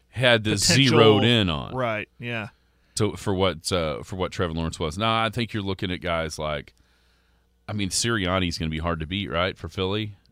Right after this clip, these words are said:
Speaker 1: Um, do you
Speaker 2: Yeah.
Speaker 1: how much credit do you give coaching in close wins? Because if you give a whole bunch of credit in close wins, it's gotta be Kevin O'Connell, right? The, the Vikings are eleven and oh in one-score games. It's the most wins in a, in a season in N F L history.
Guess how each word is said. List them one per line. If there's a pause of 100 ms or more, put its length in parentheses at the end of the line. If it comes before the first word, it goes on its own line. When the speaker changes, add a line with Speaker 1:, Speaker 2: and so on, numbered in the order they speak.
(160)
Speaker 1:
Um, (120)
do
you
Speaker 2:
Yeah. (180)
Speaker 1:
how
much
credit
do
you
give
coaching (320)
in
close
wins?
Because
if
you
give
a
whole
bunch
of
credit
in
close
wins,
it's
gotta
be
Kevin
O'Connell,
right? (1040)
The,
the
Vikings
are
eleven
and
oh
in
one-score
games.
It's
the
most
wins
in
a,
in
a
season
in
N
F
L
history.